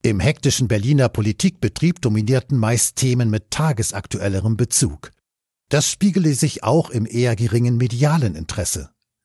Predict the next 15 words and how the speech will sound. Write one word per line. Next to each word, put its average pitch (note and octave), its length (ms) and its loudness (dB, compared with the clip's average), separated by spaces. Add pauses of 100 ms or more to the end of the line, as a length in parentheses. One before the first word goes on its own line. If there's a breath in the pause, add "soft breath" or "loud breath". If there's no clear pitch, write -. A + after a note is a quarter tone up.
(480 loud breath)
„Wenn E3 240 2
der D#3 180 4
Forschungsausschuss C3+ 1080 0
tagt, B2 400 0
stehen G2+ 360 -2
da F2+ 120 -4
keine G2+ 360 -2
Scheinwerfer G2 840 -2
und F2+ 140 -6
vor A#2 120 -2
der F2 160 -4
Tür G#2+ 300 -2
warten F#2+ 320 -4
keine G2 320 -4
Journalisten“, E2+ 720 -4